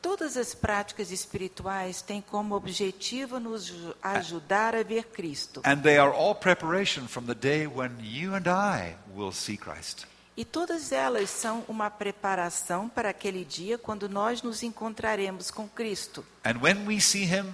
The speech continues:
Speaker 2: we shall be like him, for
Speaker 1: E
Speaker 2: we shall
Speaker 1: quando,
Speaker 2: see him as he is.
Speaker 1: e quando nós o vermos, nó-, o virmos, nós vamos ser como ele.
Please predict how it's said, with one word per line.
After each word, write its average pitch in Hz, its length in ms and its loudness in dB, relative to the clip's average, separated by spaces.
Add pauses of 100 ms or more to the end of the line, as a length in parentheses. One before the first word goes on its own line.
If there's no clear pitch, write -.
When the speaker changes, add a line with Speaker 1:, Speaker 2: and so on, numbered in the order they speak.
(140)
Speaker 2:
we 131 160 -2
shall 175 480 2
be 180 160 -4
like 131 420 -2
him, 85 100 -6 (600)
for 202 80 -8
Speaker 1:
E - 20 -6
Speaker 2:
we 202 120 -2
shall 202 140 2
Speaker 1:
quando, 202 100 -2
Speaker 2:
see 190 340 2
him 95 140 2
as 95 200 -2
he 95 140 -8
is. - 340 -12 (120)
Speaker 1:
e 190 80 -10
quando 208 480 -8
nós 180 480 -6
o 160 80 -12
vermos, 240 680 -6 (880)
nó-, 196 280 -2 (100)
o 165 60 -14
virmos, 226 500 -8
nós 220 400 -2
vamos 214 320 -4
ser 220 300 -4
como 240 540 -4
ele. 180 560 2